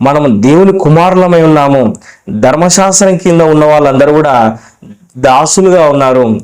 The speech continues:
మీరైతే కుమారులు, మరి దేవునికి, దేవుని యొక్క రాజ్యమునకు వారసులై ఉన్నారు.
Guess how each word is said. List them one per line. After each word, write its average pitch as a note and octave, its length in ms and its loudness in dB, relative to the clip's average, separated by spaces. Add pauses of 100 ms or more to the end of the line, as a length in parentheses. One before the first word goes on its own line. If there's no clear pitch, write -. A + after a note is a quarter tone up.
మీరైతే E3+ 580 2
కుమారులు, D3 960 0 (400)
మరి B2+ 180 0
దేవునికి, D3 1000 2 (260)
దేవుని C#3+ 420 2
యొక్క E3+ 180 0
రాజ్యమునకు D3 800 0
వారసులై C3 800 0
ఉన్నారు. D3 500 2